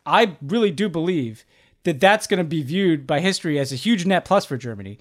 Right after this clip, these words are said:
not just 'cause it was a moment of moral leadership, but because practically they got a bunch of <laughs> young, educated, hungry, literally hungry, not just for food, but for entrepreneurship, an influx of Syrians,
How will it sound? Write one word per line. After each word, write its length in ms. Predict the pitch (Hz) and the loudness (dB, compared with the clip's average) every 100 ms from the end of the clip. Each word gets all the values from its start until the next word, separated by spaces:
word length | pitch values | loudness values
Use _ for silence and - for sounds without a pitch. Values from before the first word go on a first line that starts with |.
| - - | -18 -2
not 220 | 196 262 | 2 2
just 180 | 233 208 | 2 0
'cause 180 | 202 170 | 0 2
it 40 | |
was 140 | 160 143 | 2 2
a 40 | |
moment 240 | 165 156 | 2 2
of 60 | 135 | 0
moral 240 | 156 147 | -2 -2
leadership, 380 | 156 262 - 147 | -2 -4 -4 -4
but 160 | 165 143 | -4 -2
because 240 | 170 160 | -2 -2
practically 720 | - 185 262 160 127 127 175 _ - _ | 2 0 0 -4 -6 -6 -6 _ -20 _
they 140 | 165 165 | -2 4
got 160 | 180 | 4
a 60 | 160 | 6
bunch 260 | 156 - | 4 2
of 100 | 170 | 0
<laughs> 200 | 160 - | -2 2
young, 240 | 190 196 - - - | 4 2 0 -8 -4
educated, 760 | 175 170 - 185 175 156 175 _ _ - | -2 0 0 2 2 -2 -6 _ _ -2
hungry, 460 | 175 190 175 165 | 2 4 4 4
literally 360 | 160 180 165 147 | 4 4 2 0
hungry, 500 | 165 165 160 151 135 _ | 0 0 0 -2 -4 _
not 100 | 170 | -6
just 140 | 151 127 | -6 -8
for 100 | 143 | -4
food, 300 | 226 254 165 | 0 0 0
but 200 | 151 - | -2 -4
for 200 | 151 147 | -4 -2
entrepreneurship, 720 | 156 127 165 220 - 170 143 _ - - - | -4 -4 -4 -2 0 -2 -4 _ -20 -20 -8
an 180 | 190 | -4
influx 420 | 190 196 190 202 185 | 2 4 6 4 2
of 100 | - | -4
Syrians, 580 | 277 302 147 147 131 | -2 -2 -2 -4 -8